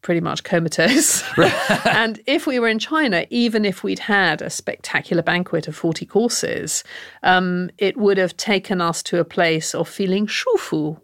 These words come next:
Speaker 1: well and comfortable, and we would have finished with something light, and then we'd go home and have a good night's sleep. And, and that really struck me.
Speaker 2: As I said, Invitation to a Banquet looks at Chinese food history through specific dishes.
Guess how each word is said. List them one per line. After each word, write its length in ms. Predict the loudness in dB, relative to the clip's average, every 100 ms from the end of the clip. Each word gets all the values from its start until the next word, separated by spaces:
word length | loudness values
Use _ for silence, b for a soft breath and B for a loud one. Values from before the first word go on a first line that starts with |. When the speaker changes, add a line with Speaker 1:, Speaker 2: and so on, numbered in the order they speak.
| 0
Speaker 1:
well 380 | 4 4 2 0
and 120 | -4
comfortable, 720 | -4 -4 -6 -10 -8 -6 -8 B B B
and 100 | 2
we 120 | 2
would 100 | 4
have 100 | 2
finished 380 | 2 0 0 0
with 100 | -4
something 300 | -4 -6 -2
light, 320 | 2 2 2
and 100 | -2
then 120 | -4 -4
we'd 120 | -2
go 140 | -2
home 220 | 0 0
and 80 | 0
have 160 | 0 0
a 40 |
good 140 | 0 0
night's 240 | -2 -2
sleep. 340 | 0 0 0 -6 B B B
And, 200 | 4 4
and 200 | 4 4
that 220 | 2 2
really 300 | 2 2 -2
struck 340 | -2 -4 -4
me. 300 | -8 -8 -10 _ _ _ _ _ 0
Speaker 2:
As 140 | 4
I 60 | 4
said, 320 | 4 2 2
Invitation 540 | 2 2 2 2 2
to 80 | 4
a 60 | 4
Banquet 380 | 4 2 2 -2
looks 200 | -2 -2
at 60 |
Chinese 440 | 0 2 4 2 4
food 220 | 4 4
history 400 | 2 0 0 2
through 160 | 2
specific 500 | 0 0 0 2 2
dishes. 540 | 2 2 0 -6 -10